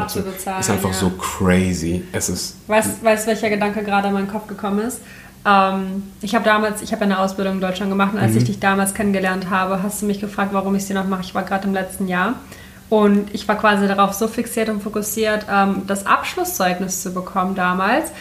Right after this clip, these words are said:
Speaker 2: Und ich bin ja eine Woche, nachdem ich die mündliche Prüfung bestanden habe, losgezogen. Und da waren die Zeugnisse noch nicht fertig.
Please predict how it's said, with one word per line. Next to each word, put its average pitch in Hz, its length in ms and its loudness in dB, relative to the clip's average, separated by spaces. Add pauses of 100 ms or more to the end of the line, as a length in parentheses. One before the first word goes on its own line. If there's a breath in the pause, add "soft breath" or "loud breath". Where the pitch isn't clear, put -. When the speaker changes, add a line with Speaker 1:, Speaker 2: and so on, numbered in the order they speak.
(180 loud breath)
Speaker 2:
Und 214 120 4
ich 202 140 0
bin 233 160 2
ja 214 160 4
eine 240 220 4
Woche, 226 200 4
nachdem 208 360 0
ich 202 80 -2
die 214 80 0
mündliche 220 400 0
Prüfung 214 380 -2
bestanden 202 520 0
habe, 196 160 2
losgezogen. 196 800 -2
Und 196 100 2
da 185 100 2
waren 185 120 0
die 185 100 -4
Zeugnisse 196 400 -2
noch 190 160 0
nicht 190 200 -4
fertig. 202 560 0